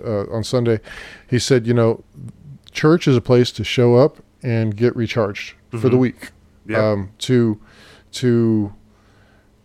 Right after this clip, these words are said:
Speaker 1: be able to go out and, one, spread the gospel for
Speaker 2: Yeah.
Speaker 1: Jesus and, and make sure that we are getting the good word out
Speaker 2: Mm-hmm.
Speaker 1: to the rest of the world,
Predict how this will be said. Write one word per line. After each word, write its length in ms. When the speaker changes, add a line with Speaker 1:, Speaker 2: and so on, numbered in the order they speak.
Speaker 1:
be 220
able 160
to 80
go 180
out 280
and, 220
one, 220
spread 280
the 60
gospel 560
for 160
Speaker 2:
Yeah. 160
Speaker 1:
Jesus 280
and, 240
and 400
make 240
sure 240
that 160
we 180
are 220
getting 360
the 160
good 260
word 240
out 280
Speaker 2:
Mm-hmm. 760
Speaker 1:
to 140
the 80
rest 220
of 80
the 40
world, 400